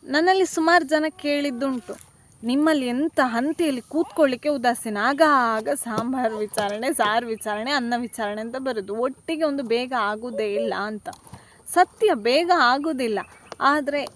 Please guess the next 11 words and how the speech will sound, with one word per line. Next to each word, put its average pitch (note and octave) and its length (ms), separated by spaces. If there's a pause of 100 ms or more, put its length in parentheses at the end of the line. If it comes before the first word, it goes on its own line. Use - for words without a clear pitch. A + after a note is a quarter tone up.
ಎಲ್ಲದರ B3+ 480 (140)
ರುಚಿ A#3+ 340
ನೋಡಿ A3+ 580 (420)
ಕೂತ್ಕೊಂಡು C#4 580
ಶಿಸ್ತುಬದ್ಧವಾಗಿ A#3 1120
ಊಟ A#3 320
ಮಾಡುವಾಗ G#3 640 (220)
ಅಷ್ಟು D#4 340
ಹೊ-, C4+ 280 (500)
ಹೊತ್ತಾಗಿ D4+ 520
ಬಿಡ್ತದೆ C#4 540